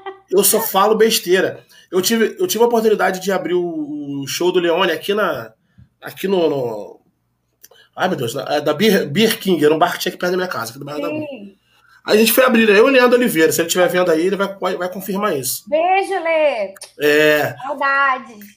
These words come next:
Speaker 1: Cara, aí, né, beleza. Fui, eu fui, ele desce-, o Leandro foi falar com a gente e tal. Aí eu falei assim, "Pô, cara, eu ouvia suas músicas aí quando eu era depressivo." Eu falei pro Leone.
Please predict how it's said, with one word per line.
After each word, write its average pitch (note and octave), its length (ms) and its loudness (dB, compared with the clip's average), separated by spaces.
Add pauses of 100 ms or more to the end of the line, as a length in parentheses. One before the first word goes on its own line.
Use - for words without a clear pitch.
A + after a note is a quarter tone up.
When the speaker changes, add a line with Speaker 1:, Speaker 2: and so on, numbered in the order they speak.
(340)
Speaker 1:
Cara, G#3 560 2 (640)
aí, B3 360 -4
né, B3+ 200 2
beleza. A#3 800 2 (1040)
Fui, A#3+ 560 -10
eu G3 140 -6
fui, A#3 420 -8 (680)
ele G3 400 -6
desce-, G3 200 2
o F#3 200 -4
Leandro F#3 220 0
foi G3 100 -4
falar G3+ 200 0
com G3+ 80 -4
a G3 60 2
gente F#3 380 -4
e - 40 -12
tal. B3 400 -2 (600)
Aí D3+ 60 -8
eu F3+ 40 -10
falei F#3 180 -8
assim, - 140 -10
"Pô, A#3+ 140 0
cara, D#3+ 180 -4
eu F3+ 80 -2
ouvia F3+ 220 -2
suas G3+ 200 -2
músicas F#3 420 -6
aí F#3+ 80 0
quando G3 220 -6
eu F#3 60 -2
era F#3 100 -2
depressivo." F#3 680 0
Eu D3+ 40 -2
falei F#3 200 2
pro G3 120 -2
Leone. F#3+ 460 2